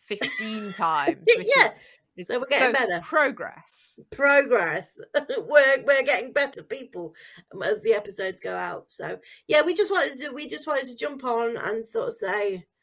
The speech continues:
Speaker 2: well, Alice wanted to say.
Speaker 1: I
Speaker 2: Alice?
Speaker 1: guess, I'm sorry, and this is kind of shit,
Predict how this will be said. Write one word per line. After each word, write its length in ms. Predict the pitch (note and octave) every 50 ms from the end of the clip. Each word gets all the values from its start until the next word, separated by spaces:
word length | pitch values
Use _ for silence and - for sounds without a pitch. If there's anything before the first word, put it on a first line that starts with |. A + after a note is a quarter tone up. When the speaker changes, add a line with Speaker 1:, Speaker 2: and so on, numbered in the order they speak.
| _ _ _ _ _ _ _ _ _ -
Speaker 2:
well, 240 | G#3+ A3 G3 F#3+ G3+
Alice 300 | A3+ A#3+ A3 - - -
wanted 260 | E3 D#3+ D#3+ D#3 D3+
to 100 | D#3 D#3+
say. 420 | D3+ - D3+ D3+ E3 F#3 G#3+ G#3+ - _ _ _ _ _ _ _ _ _ _ _ _ _ _ _ _ _ _ _ _ _ _ -
Speaker 1:
I 100 | F3+ F#3+
Speaker 2:
Alice? 100 | G#3 G3+
Speaker 1:
guess, 540 | - F#3+ G3+ G3+ B3 - - - - - - _ _ _ _ _ _ _ _ _ _ _ - - -
I'm 200 | F3+ G#3+ G#3+ G3
sorry, 480 | - - B3 A3+ A3+ A#3 A#3 A#3 A3+
and 120 | A3+ A3+ A3+
this 160 | A3+ A#3 -
is 60 | A3 -
kind 180 | - B3 A#3 A3+
of 60 | A#3
shit, 340 | - - B3+ A#3 A#3 A#3